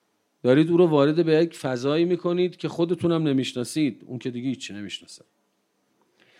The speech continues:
ولی خود شما اگر رسانه نگاه می‌کنید، یادتون باشه باز می‌کنید با نگاه بدبینانه باشه. بذارید اثر نپذیرید.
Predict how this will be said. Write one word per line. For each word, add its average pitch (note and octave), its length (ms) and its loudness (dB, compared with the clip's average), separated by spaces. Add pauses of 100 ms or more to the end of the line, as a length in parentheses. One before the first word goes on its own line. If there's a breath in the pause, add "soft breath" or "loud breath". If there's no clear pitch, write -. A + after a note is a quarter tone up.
(320 soft breath)
ولی D#3 200 4
خود D3+ 300 4
شما D3+ 400 2
اگر C#3 220 2
رسانه B2+ 500 -2
نگاه B2 300 2
می‌کنید، C3+ 420 0
یادتون F3 420 2
باشه D#3+ 300 2
باز C#3+ 760 6
می‌کنید D#3+ 560 0
با D#3 100 -2
نگاه D3 380 -2
بدبینانه B2+ 600 -4
باشه. C3 320 -10 (3000)
بذارید C#3 400 2
اثر D3 320 -4
نپذیرید. A2+ 800 -8